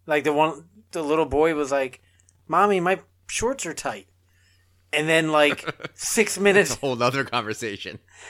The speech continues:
Speaker 1: six minutes later, Alex Wolff is coming out. He's like, "Hey, Mom."
Speaker 2: What a weird, weird trailer. And I, yeah, I don't expect anything different from M. Night.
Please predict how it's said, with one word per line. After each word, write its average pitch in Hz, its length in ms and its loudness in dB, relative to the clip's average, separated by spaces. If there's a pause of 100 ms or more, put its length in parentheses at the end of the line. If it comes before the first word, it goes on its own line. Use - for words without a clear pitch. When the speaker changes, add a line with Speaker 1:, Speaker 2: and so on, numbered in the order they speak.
(100)
Speaker 1:
six - 400 2
minutes 208 320 4
later, 202 300 6
Alex 156 380 6
Wolff 196 220 2
is 190 140 -6
coming 139 320 -2
out. 131 280 -2 (420)
He's 143 160 -10
like, 143 100 -4
"Hey, 165 160 -2
Mom." 170 320 0 (440)
Speaker 2:
What 117 200 -6
a 92 80 -8
weird, 98 580 -4
weird 92 260 -4
trailer. 80 440 -4
And 80 140 -6
I, 87 220 -4
yeah, 110 180 -8
I 110 80 -4
don't 110 300 -4
expect - 800 -12
anything 82 360 -12
different 85 380 -10
from 76 500 -10 (240)
M. 82 180 -10
Night. 73 300 -12